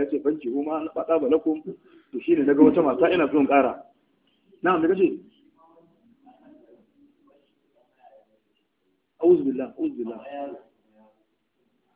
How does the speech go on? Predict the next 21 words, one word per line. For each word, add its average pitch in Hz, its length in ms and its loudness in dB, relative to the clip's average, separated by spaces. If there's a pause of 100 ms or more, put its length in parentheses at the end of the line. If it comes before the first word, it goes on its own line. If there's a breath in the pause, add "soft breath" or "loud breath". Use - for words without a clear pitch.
(840)
Idan 160 140 -2
Allah 156 160 0
ji 120 80 -6
wannan. 135 260 0 (2250)
Idan 147 160 2
Allah 185 160 4
in - 80 0
kana 185 180 4
da 151 120 4
aljanna 170 280 2
zaka 175 180 4
ba 170 120 6
wannan? 165 360 0 (1300)
Irin 196 160 6
wannan 185 320 -2
in 202 80 -6
kai 233 160 10
ne 196 100 6
kake 180 200 6
da 156 100 2
aljanna 160 580 2